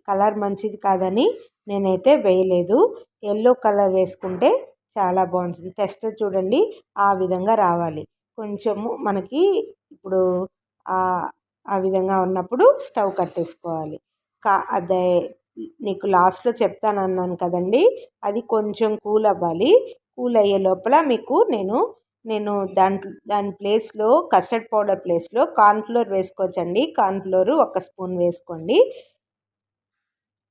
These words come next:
కస్టర్డ్ ప్లే-, కస్టర్డ్ పౌడర్ ప్లేస్లో కార్న్ ఫ్లోర్ వేసుకోవచ్చు. చాలా బాగుంటుందండి.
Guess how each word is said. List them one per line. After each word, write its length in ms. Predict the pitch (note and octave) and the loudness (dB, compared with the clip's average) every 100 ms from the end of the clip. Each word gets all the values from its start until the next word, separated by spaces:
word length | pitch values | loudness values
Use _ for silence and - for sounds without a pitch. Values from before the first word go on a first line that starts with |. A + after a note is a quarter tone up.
| _ _ _ _ _ | _ _ _ _ _
కస్టర్డ్ 340 | - - A3+ A3+ | -20 -12 -10 -8
ప్లే-, 360 | - G3 - A3 - | -6 -6 -6 -10 -10
కస్టర్డ్ 360 | F#3+ - A3+ | -10 -10 -10
పౌడర్ 340 | - G3 F#3 F#3 | -2 0 0 0
ప్లేస్లో 360 | F#3+ F#3 - E4+ | -2 -2 -2 -2
కార్న్ 320 | B3+ F#3 F3+ | 0 -2 -2
ఫ్లోర్ 240 | G3 F#3+ | -2 -2
వేసుకోవచ్చు. 720 | F3 E3 - - F3 E3+ B3 F#4+ - - _ - | -2 -4 -6 -4 -4 -4 -2 -2 -2 -10 _ -4
చాలా 360 | G#3+ G3 G3+ | 2 4 4
బాగుంటుందండి. 880 | G3+ G3 F#3 F#3+ F#3+ F#3+ F3+ F3+ A#3+ | 4 2 0 -2 -4 -4 -4 -2 0